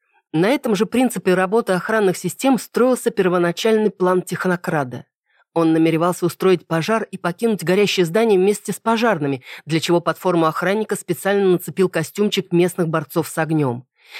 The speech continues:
В общей суматохе слиться с коллегами, а затем воспользоваться их транспортным средством было несложно. Дождавшись включения аварийной системы питания,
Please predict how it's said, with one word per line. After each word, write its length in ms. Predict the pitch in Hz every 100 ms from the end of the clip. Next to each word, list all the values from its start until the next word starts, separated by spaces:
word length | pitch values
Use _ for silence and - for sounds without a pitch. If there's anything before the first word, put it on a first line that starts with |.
| -
В 160 | 156 156
общей 260 | 208 - 185
суматохе 560 | 180 185 190 220 190
слиться 360 | - 208 220 170
с 80 | -
коллегами, 600 | 180 214 202 165 165 -
а 100 | 185
затем 320 | 190 190 220
воспользоваться 760 | 165 170 - 220 175 175 165 180
их 160 | 175
транспортным 600 | - 190 170 - 143 156
средством 560 | 147 190 208 - 196 185
было 240 | 185 185 185
несложно. 720 | 190 190 208 170 127 127 - _ _ _ _ _
Дождавшись 640 | 170 175 175 180 254 202 180
включения 500 | - 185 - 233 214
аварийной 480 | 165 175 202 220 180
системы 460 | 175 - 226 196
питания, 540 | 156 175 247 262 175